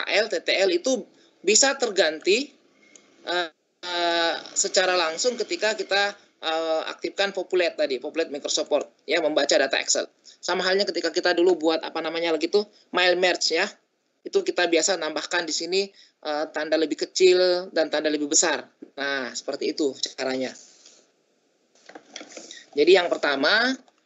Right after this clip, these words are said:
template ini kita atur dulu. Ini saya masih buka di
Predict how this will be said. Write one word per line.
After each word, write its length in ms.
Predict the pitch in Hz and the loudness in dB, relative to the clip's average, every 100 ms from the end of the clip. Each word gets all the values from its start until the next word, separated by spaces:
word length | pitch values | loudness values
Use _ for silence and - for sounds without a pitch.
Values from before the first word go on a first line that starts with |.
| _ - | _ -6
template 320 | 175 185 165 | 0 0 0
ini 140 | 185 | -4
kita 420 | - - 151 - | -2 -2 -6 -6
atur 240 | - 156 160 | -12 -6 -2
dulu. 320 | 151 147 220 - _ _ _ _ | 0 2 2 -2 _ _ _ _
Ini 200 | 147 160 196 | -8 0 2
saya 240 | 190 175 | 2 2
masih 240 | 165 165 | 2 0
buka 200 | 156 185 160 | 0 0 2
di 320 | 147 139 139 | 2 2 2